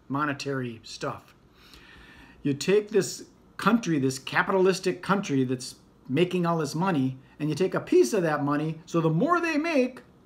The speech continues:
the more goes into this pool to help all this stuff happen. In fact, I would think there's gonna be a surplus or an abundance, because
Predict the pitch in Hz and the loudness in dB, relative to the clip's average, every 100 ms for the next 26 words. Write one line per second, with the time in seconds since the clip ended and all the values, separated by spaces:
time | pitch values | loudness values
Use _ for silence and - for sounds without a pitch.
0 | - 147 151 175 226 220 214 175 196 170 | -4 -2 2 6 8 8 6 4 0 -2
1 | 156 - 226 185 135 131 - - - 170 | -4 -2 2 2 2 -2 -10 -20 -8 -4
2 | 151 170 175 175 151 139 135 - 135 147 | 0 0 0 0 0 0 -2 -4 -4 0
3 | 160 151 117 123 151 143 151 180 175 151 | 0 0 -2 -6 -4 -2 0 0 0 -4
4 | 139 143 123 135 127 131 117 170 185 135 | -2 -2 -2 -4 -2 -2 -2 -6 -4 -4
5 | 123 120 - - - - 156 135 113 190 | -6 -8 -18 -20 -18 -4 -2 0 2 2
6 | 160 131 - 139 147 143 123 | 2 -4 -6 -6 -4 -4 -6